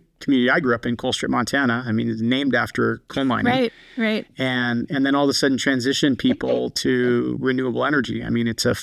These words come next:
Speaker 1: it's a six gigawatt power plant, um, in my hometown and, and three different coal mines. And, and I would say, you know, well, not I would say, they are the principal employer for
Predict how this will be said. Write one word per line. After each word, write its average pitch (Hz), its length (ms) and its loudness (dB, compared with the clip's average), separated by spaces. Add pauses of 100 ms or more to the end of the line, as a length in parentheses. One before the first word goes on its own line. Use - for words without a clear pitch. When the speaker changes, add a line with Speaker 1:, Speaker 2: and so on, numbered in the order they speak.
Speaker 1:
it's 180 280 0
a - 140 0
six - 360 0
gigawatt 127 600 -2
power 139 300 -4
plant, 117 440 -2 (600)
um, 117 500 0
in 131 120 -2
my 120 140 0
hometown 123 580 0
and, 110 240 -2 (100)
and 117 180 -2
three 147 220 2
different 131 260 -2
coal 143 200 -4
mines. 110 340 -2
And, 113 280 -2
and 120 180 0
I 123 80 2
would 120 140 0
say, 120 260 0
you 117 140 -2
know, 107 160 -2 (100)
well, 120 220 0
not 110 200 0
I 110 120 -2
would 110 140 -4
say, 110 260 -2
they 123 140 0
are 127 100 0
the 110 80 0
principal - 640 0
employer 117 680 0 (300)
for - 220 -2